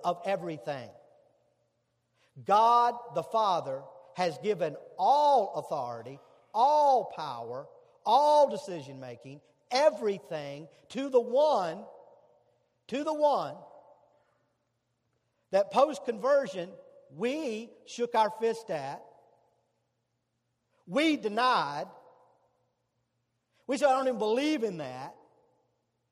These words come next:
The one who, who bled and died the one who was resurrected, he has now become Lord of everything.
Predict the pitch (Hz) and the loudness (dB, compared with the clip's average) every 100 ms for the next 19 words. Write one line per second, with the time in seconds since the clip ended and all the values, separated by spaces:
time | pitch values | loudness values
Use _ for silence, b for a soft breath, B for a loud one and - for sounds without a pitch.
0 | _ _ _ _ _ _ _ b b 147 | _ _ _ _ _ _ _ b b -4
1 | 220 240 277 247 185 233 - 208 233 180 | 0 4 4 2 -2 -6 -6 -6 -6 -2
2 | 208 262 285 277 214 185 240 247 175 151 | 2 4 4 2 -2 0 4 4 2 -2
3 | 170 - - _ _ _ _ _ _ _ | -8 -12 -20 _ _ _ _ _ _ _
4 | _ _ _ _ _ _ _ _ _ 170 | _ _ _ _ _ _ _ _ _ 0
5 | 226 269 262 262 240 196 269 240 247 254 | 4 4 4 2 0 0 0 0 -2 -2
6 | - - 277 262 277 208 254 277 285 262 | -8 -8 -6 -4 -6 -6 -6 -2 -2 -4
7 | - 247 240 196 - 175 202 254 294 294 | -8 -6 -6 -10 -14 -6 4 6 8 8
8 | 294 - 226 220 - 254 269 240 - 185 | 6 0 -4 -4 -4 -4 -2 -6 -6 -6
9 | 156 170 | -6 -8